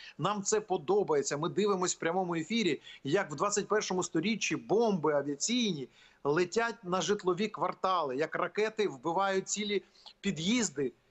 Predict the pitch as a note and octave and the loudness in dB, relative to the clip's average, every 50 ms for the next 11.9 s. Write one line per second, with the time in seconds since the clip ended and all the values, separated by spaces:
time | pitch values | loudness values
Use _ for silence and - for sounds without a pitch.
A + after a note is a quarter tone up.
0 | _ _ _ - - F#3 E3+ - - E3+ A3 A3 G3+ G3 F#3+ G3 - D#3+ F#3 G3+ | _ _ _ -4 -2 -2 0 0 0 0 2 2 2 2 0 -2 -2 -2 0 2
1 | F#3 D3 C#3 C3 - E3+ F#3+ F#3+ - A3+ A3 A3 G#3+ G#3+ F3+ G#3 E3 D3+ C#3 - | 2 2 0 0 0 0 -2 0 0 0 0 0 0 2 2 2 2 0 0 -2
2 | C#3 C3+ C#3+ F#3 A3 F#3+ E3 F#3+ G#3+ F#3 D#3+ G3 G3 G3 A3 G#3+ G3 F#3 E3 D3 | -2 -2 0 0 0 2 2 2 0 2 2 2 2 2 2 2 2 0 0 -2
3 | C#3+ - - - F#3+ F#3 D3 A#2+ - - - - E3+ F3+ G3+ F#3+ D#3 A3 A#3+ F#3+ | -4 -2 0 0 2 2 0 -2 -4 -6 -4 -2 0 2 2 0 0 0 0 0
4 | G3+ F#3+ F#3 E3 E3 F3+ F#3+ F3+ F3 - C#3 A#2+ E3+ F3+ F#3 F3 - E3+ E3 - | 2 2 2 2 2 2 2 2 0 -2 -2 0 0 0 0 0 -2 -4 -2 0
5 | F3 E3+ C#3+ B2+ A#2 - B2 - - C#3+ C#3+ D3 D#3 D3+ E3+ - - - - A3 | 0 0 0 -2 -4 -10 -10 -4 -2 0 0 0 0 0 -2 -2 -2 0 0 0
6 | A3 F#3+ E3+ G3+ F#3 C#3 A2 - _ _ _ _ _ _ _ _ _ - - D#3+ | 0 0 0 0 -2 -2 -4 -8 _ _ _ _ _ _ _ _ _ -4 -2 0
7 | C#3+ D3+ D3+ D3 C#3 F#3+ A3+ B3 A#3+ A#3 - - G#3 G3+ D#3+ D3 C#3+ C#3 B2+ B2+ | 0 0 0 2 2 2 2 2 0 -2 -2 0 0 0 0 0 -2 -2 -2 0
8 | B2+ C3+ C3 - - G#3 A3+ A#3 - A#3+ - A3+ G3+ - G#3+ F#3+ F3 G#3 G3 F3+ | 0 0 0 2 2 2 2 2 0 -2 -2 -2 0 0 0 0 0 0 0 2
9 | - - - - - - - D#3+ F3 F3 - C4 C4 A#3 - - A#3+ A#3 - G#3+ | 2 2 0 0 -4 -2 0 0 0 2 2 2 2 2 0 -2 -4 -2 0 0
10 | G#3 G3+ - G#3 G#3 F#3+ F#3+ F#3 G3 A#3 A3 F#3+ - - F3+ F3 E3+ D#3+ G3 G3+ | -2 0 0 0 0 2 2 2 2 0 0 0 -2 -2 -2 -2 0 0 -2 -2
11 | D3+ E3+ D#3+ E3 D#3 C#3+ C3+ C#3+ C3 - F#3 A3 B3+ A#3+ - - F#3+ - | -2 -2 -2 -2 -2 -4 -4 -6 -2 0 0 2 2 2 0 -2 -4 -6